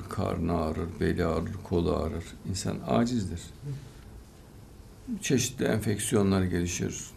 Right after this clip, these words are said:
uğurlar gelişir, şunlar bunlar. Bacağı kırılır, ayağı kırılır. Zaten et, kemik her şey olur. Onunla imtihan olur. Mesela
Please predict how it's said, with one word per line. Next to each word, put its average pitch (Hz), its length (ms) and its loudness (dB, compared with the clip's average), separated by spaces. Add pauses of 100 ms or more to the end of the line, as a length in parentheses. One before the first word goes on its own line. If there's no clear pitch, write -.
(200)
uğurlar 95 460 6
gelişir, 85 500 0
şunlar 85 440 -2 (140)
bunlar. 82 360 -2 (220)
Bacağı 98 420 4
kırılır, 101 340 -2
ayağı 90 340 2
kırılır. 101 240 -2 (520)
Zaten 113 300 4
et, 156 220 2
kemik 156 280 4
her 123 140 8
şey - 180 4
olur. 120 320 2 (760)
Onunla 123 280 12
imtihan 82 400 4
olur. 76 340 -4 (2250)
Mesela 135 760 10